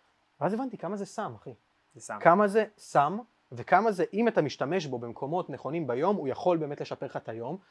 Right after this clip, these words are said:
Speaker 1: אבל אם אתה חורג מהמינון הנורמלי, זה כמו סם, אתה כבר מקבל את החסרונות שלו. מדהים.
Speaker 2: ו-, ו-,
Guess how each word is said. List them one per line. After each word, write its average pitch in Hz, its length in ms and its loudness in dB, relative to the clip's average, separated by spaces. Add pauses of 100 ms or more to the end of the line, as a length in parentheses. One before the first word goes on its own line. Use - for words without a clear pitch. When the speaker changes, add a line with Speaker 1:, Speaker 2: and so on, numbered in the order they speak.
(160)
Speaker 1:
אבל 131 180 0
אם 202 100 6
אתה 214 120 0
חורג 180 480 0
מהמינון 180 460 -2
הנורמלי, 202 680 2 (520)
זה 165 140 -4
כמו 165 160 0
סם, 277 360 2
אתה 156 140 -4
כבר 143 300 -2
מקבל 151 340 -4
את 120 100 -8
החסרונות 202 520 -4
שלו. 131 220 -6 (840)
מדהים. 147 300 0 (120)
Speaker 2:
ו-, 135 220 -2 (140)
ו-, 139 200 -4